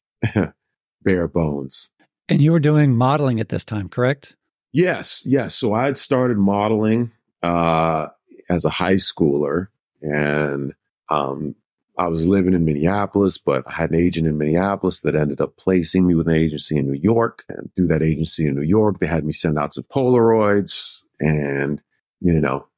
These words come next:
Speaker 1: they used to be Polaroid back in the day. And, uh,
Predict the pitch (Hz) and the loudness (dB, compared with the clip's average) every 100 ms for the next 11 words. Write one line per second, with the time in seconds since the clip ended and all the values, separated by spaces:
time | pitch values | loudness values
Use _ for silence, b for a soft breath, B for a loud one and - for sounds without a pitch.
0 | - 85 85 - - 73 76 73 73 71 | -2 2 2 0 -4 -2 0 2 2 2
1 | 67 69 69 67 65 71 69 80 - _ | 0 -4 -2 -2 -4 -4 -2 -2 -4 _
2 | _ - 71 73 73 73 76 | _ -8 -6 -4 -2 -2 -4